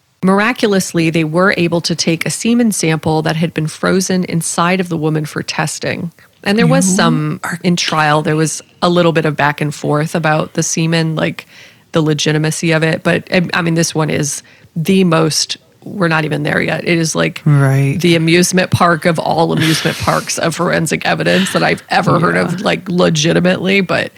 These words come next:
Speaker 2: Wow.
Speaker 1: still, it's, I just kept that detail in there 'cause it's pretty remarkable that she was even able to take a sample.
Speaker 2: Well, especially in the nineties,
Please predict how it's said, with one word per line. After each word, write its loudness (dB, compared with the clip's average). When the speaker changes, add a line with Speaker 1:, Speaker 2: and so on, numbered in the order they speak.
Speaker 2:
Wow. -4
Speaker 1:
still, 2
it's, -2
I 0
just -6
kept -6
that -4
detail -4
in -4
there -6
'cause -8
it's -8
pretty -6
remarkable -4
that -4
she -2
was -2
even -4
able -4
to -6
take -8
a -8
sample. -8
Speaker 2:
Well, 2
especially 0
in 2
the 4
nineties, 0